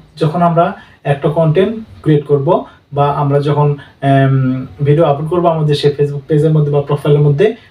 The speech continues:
তাহলে অবশ্যই, অবশ্যই অরিজিনাল কিছু দেওয়ার চেষ্টা করব। যদি আমরা অরিজিনাল কোনো কিছু দেই তাহলে যত মানুষই আমাদেরকে, আহ, রিপোর্ট করুক না কেন সেই প্রবলেমটা আর আমাদের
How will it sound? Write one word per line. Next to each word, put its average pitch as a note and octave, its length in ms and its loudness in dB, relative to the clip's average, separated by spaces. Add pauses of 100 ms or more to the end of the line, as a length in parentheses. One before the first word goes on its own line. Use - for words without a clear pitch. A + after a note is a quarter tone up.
(100)
তাহলে E3 160 0
অবশ্যই, F#3+ 300 0
অবশ্যই E3+ 400 0 (440)
অরিজিনাল G3+ 540 0 (320)
কিছু D#3+ 220 -2
দেওয়ার D3+ 220 2
চেষ্টা C#3 340 -4
করব। A2+ 340 -4 (420)
যদি D3+ 140 2
আমরা D#3+ 320 2
অরিজিনাল F#3 380 2
কোনো F3+ 160 -2
কিছু D3+ 160 2
দেই F#3+ 300 2 (220)
তাহলে D#3 320 0
যত D#3 200 -4
মানুষই E3 340 -2
আমাদেরকে, D#3 460 2
আহ, C#3+ 840 0
রিপোর্ট F3+ 260 2
করুক C#3+ 260 0
না C#3 80 0
কেন D3 140 0 (300)
সেই D3 180 0
প্রবলেমটা D3 460 0
আর D3+ 60 2
আমাদের C#3+ 300 0